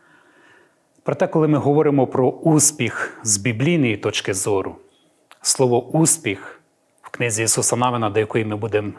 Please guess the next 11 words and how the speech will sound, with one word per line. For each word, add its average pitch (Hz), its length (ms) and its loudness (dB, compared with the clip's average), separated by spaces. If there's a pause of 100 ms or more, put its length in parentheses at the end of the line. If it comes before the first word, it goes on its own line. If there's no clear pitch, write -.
звертатись, 117 920 -2 (440)
на 110 120 -4
івриті 113 600 -2 (300)
перекладається 107 680 -2
як 101 120 -4
«сахель». 95 500 -4 (640)
Це - 140 0
означає 113 680 -2 (180)
поміркованість, 123 920 -2 (360)
розсудливість, 110 1000 -6 (680)
осмислення 120 960 -2